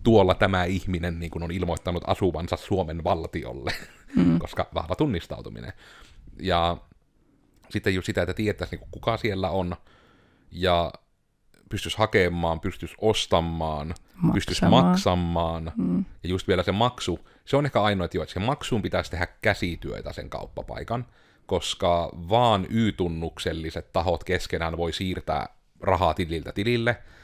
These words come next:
Speaker 1: mutta yksityishenkilöltä yksityishenkilölle ei voi siirtää automatisoidusti. Siinä tulee rahanpesulaki vastaan.
Speaker 2: Mm.
Speaker 1: Mut se olisi kuitenkin tehtävissä, että
Speaker 2: Niin.
Speaker 1: niinku nimenomaan, että se maksetaan vähän niinku sillä alustalla ja alusta tilittää.
Speaker 2: Niin, ja toisaalta vaikka sitä pitäisi tehdä käsin, niin siinä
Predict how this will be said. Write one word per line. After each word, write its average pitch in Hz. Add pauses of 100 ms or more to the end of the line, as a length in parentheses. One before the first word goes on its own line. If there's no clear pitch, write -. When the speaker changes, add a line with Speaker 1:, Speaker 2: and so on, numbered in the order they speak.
(540)
Speaker 1:
mutta 95
yksityishenkilöltä 85
yksityishenkilölle 85
ei 101
voi 82
siirtää 85
automatisoidusti. 80
Siinä 85
tulee 80
rahanpesulaki -
vastaan. -
Speaker 2:
Mm. 185 (240)
Speaker 1:
Mut 95
se -
olisi 85
kuitenkin 107
tehtävissä, -
että 196
Speaker 2:
Niin. 185
Speaker 1:
niinku 180
nimenomaan, 82
että -
se 104
maksetaan 98
vähän 98
niinku 95
sillä 95
alustalla 90
ja 87
alusta 85
tilittää. 202
Speaker 2:
Niin, 185
ja 196
toisaalta 175
vaikka 180
sitä -
pitäisi 175
tehdä 180
käsin, 180
niin 165
siinä 160